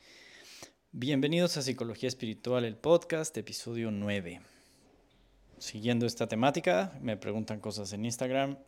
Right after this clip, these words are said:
no me da tiempo de contestarle todo lo que quisiera, así que me vengo al podcast y se las contesto por acá.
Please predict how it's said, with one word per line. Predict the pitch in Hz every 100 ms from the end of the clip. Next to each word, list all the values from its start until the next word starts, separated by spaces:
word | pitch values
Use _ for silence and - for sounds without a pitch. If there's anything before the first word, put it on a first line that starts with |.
| _ _
no | 104 101
me | 98
da | 92
tiempo | - 110 104 98
de | 101
contestarle | 95 85 98 - 104 101
todo | 95 110
lo | 107 101
que | 92
quisiera, | - - - 143 143 143 -
así | - - 113
que | - 120 - -
me | 101 95
vengo | 95 95
al | 92
podcast | 92 95 - 165 -
y | 92
se | - 85
las | 101
contesto | - - - - -
por | - 85
acá. | -